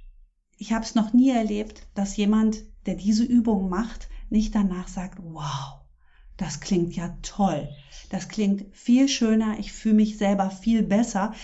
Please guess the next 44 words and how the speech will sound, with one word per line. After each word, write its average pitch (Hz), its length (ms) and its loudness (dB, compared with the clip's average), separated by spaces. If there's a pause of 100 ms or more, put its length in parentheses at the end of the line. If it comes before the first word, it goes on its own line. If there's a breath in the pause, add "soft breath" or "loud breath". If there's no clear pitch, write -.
(180 loud breath)
weil 202 120 4
man 202 200 6
merkt 240 280 2
sofort, 240 480 0 (240 loud breath)
da 196 80 -2
ist 233 220 -4
dann 220 200 2
auch 233 380 2
sofort 220 400 -2
eine 233 120 0
Connection 214 580 0
zur 220 160 0
eigenen 208 420 4
Mitte 233 260 4
da, 156 240 -8
ne? 220 160 -6
Dann, 190 420 -4 (160)
ne, 233 180 -2
das - 400 -10 (280)
passt - 380 -8
halt 175 200 -10
zu - 180 -18
mir. 185 300 -10 (400 loud breath)
Und 190 180 0
dann 202 260 2 (160 loud breath)
kommt 233 240 4
meistens 226 360 2
dieses, 220 380 2
„Oh, 196 100 -4
das 185 240 -10
andere, 190 500 0 (120)
das - 260 -10
war 175 160 -4
gar 170 240 -6
nicht 170 240 -8
so 165 240 -6
ich.“ - 440 -8 (1600)
Aber 190 120 -6
man 208 160 2
muss 214 180 2
es 226 160 -4
halt 214 300 -4
einmal 208 280 6
erfahren, 196 880 -6